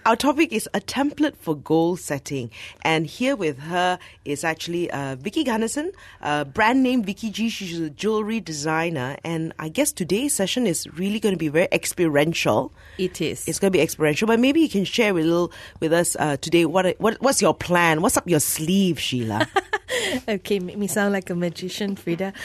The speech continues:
Speaker 2: Okay, so every year at this time, people are all embarking on setting resolutions and all that. But what are resolutions? I, I'm going to do this, I'm going to do that.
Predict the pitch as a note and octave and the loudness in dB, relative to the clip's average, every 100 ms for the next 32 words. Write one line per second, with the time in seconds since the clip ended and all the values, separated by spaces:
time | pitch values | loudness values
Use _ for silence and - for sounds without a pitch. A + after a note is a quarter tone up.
0 | - - - - A#3+ B3+ A3+ - C#4+ C4 | -12 -14 -8 0 4 6 4 6 6 8
1 | C4 C#4+ - B3 C#4+ C4 A3 G3+ A3 A#3 | 6 4 4 2 2 4 6 6 6 4
2 | F#3 A#3 A#3 A3+ G3+ F#3+ G3 G#3 G#3 G3+ | 2 0 0 0 2 2 2 0 -2 -2
3 | G#3 G3 F#3 G3 G3+ F3+ F3+ F3+ F3+ G3+ | 0 2 4 2 2 2 2 0 -2 -2
4 | G3 F#3+ E3 - F3+ G3+ G3 E3+ E3+ F#3 | -2 -2 -4 -4 -4 -4 -4 -2 -4 -4
5 | F3 E3+ F3 F#3 F3 E3+ E3 C#3+ D3 D#3+ | -2 -2 -2 -4 -4 -6 -8 -8 -6 -6
6 | D3 - - - - A3 G#3 A3 A3 B3 | -8 -10 -20 -18 -2 4 4 6 4 4
7 | F#3+ F#3 F#3 E3+ D#3+ - D#3+ D3+ - F3 | 2 0 0 0 -2 -2 -6 -4 -4 -2
8 | - E3+ E3+ F3+ F3 A3+ A#3 F3+ F3 F#3+ | -2 0 0 0 2 2 2 0 0 0
9 | F#3+ E3+ E3+ F3+ E3+ D#3+ D#3+ D3+ | 0 -2 -4 -4 -6 -4 -2 -4